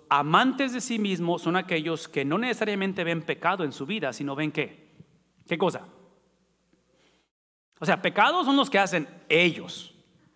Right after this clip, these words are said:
O sea, si conocieras cómo viven ellos, no. O sea, ¿ya has visto lo que puedes poner en Facebook?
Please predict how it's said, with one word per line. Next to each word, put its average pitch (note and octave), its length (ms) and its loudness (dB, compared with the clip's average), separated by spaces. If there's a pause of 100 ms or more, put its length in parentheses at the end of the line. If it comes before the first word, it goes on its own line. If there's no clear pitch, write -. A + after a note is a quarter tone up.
(280)
O - 60 -10
sea, D#3 140 2
si E3 100 -2
conocieras A3 720 4
cómo C#4+ 280 4
viven B3 320 2
ellos, G3 340 2 (400)
no. D#3+ 300 4 (220)
O B2+ 80 -8
sea, C3 200 -8 (1000)
¿ya D3 200 -2
has D3 60 0
visto F3+ 180 2
lo G#3+ 100 4
que F3+ 120 -2
puedes D#3+ 220 2
poner D3+ 300 2
en D3+ 120 2
Facebook? C3 500 -6